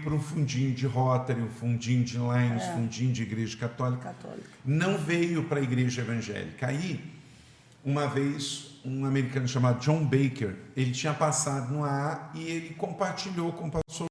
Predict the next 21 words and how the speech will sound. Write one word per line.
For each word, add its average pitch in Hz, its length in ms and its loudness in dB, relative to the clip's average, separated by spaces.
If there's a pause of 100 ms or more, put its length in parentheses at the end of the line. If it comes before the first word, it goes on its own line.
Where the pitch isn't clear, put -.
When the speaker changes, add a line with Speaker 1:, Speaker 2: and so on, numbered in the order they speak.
Speaker 1:
Rick 160 220 -4
Warren. 151 280 2
"Pastor 139 380 -6
Rick, 170 220 -4 (540)
isso - 180 -4
aqui 196 240 -4
é - 20 0
maravilhoso, 190 560 2
só - 80 0
não 190 120 0
tem 196 160 4
Bíblia." 156 400 2 (420)
Aí 175 80 -4
o 165 80 0
Rick 165 160 2
Warren 139 220 2
pegou, 165 520 -2 (1600)
pegou 139 380 2
por 139 120 0
divina 139 600 -2
inspiração 143 1080 0